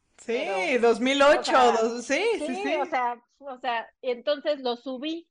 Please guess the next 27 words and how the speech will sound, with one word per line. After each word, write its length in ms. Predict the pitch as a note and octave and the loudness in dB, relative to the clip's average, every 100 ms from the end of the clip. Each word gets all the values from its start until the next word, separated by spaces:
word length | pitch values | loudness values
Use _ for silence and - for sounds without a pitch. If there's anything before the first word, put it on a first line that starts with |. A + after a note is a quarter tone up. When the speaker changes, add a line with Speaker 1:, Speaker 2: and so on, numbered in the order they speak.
| - | -20
Speaker 2:
<laughs> 460 | - - _ _ - | -20 -20 _ _ -4
lo 140 | F#4+ - | -2 -2
subí 260 | F4 E4 | -4 -6
y 20 | F4+ | -4
dije, 160 | F4+ C#4 | -4 -4
"Pues 220 | C4 - | -4 -2
a 120 | C#4 | -2
ver 160 | D4 G4 | -2 -6
si 100 | F4 | -10
se 120 | B3 | -12
venden 320 | A#3+ C4+ C4+ | -12 -8 -10
los 120 | A#3+ A#3+ | -10 -4
pañales". 420 | G#3+ G#3+ G#3+ G#3+ E4 - - - - | -2 0 -2 -4 -10 -16 -20 -20 -8
Y 120 | C4 | -2
me 80 | C4 | -2
empezaron 440 | B3+ C4 C#4 E4 E4+ | -2 -2 0 2 0
a 100 | A#3 | -4
preguntar, 680 | A3+ G#3+ A3+ A3 A3+ F#4 _ _ _ _ - | -6 -6 -6 -2 -2 -4 _ _ _ _ -12
y 100 | A3+ | -10
los 160 | A3+ | -8
empezamos 480 | A#3 A3 A#3+ C#4 A4 | -10 -10 -12 -12 -8
a 60 | G#3+ | -6
vender, 480 | F#3 G#3 F4+ F#4+ _ | -4 -2 -2 -4 _
o 140 | A3+ | -2
sea, 380 | A3+ A3+ A3 - _ _ _ _ - | 0 0 0 -4 _ _ _ _ -4
literal, 580 | C4+ C4 C4+ C4+ D#4+ - | -4 0 0 2 0 -6
eh, 480 | C4 B3 B3 A#3+ | -8 -6 -6 -8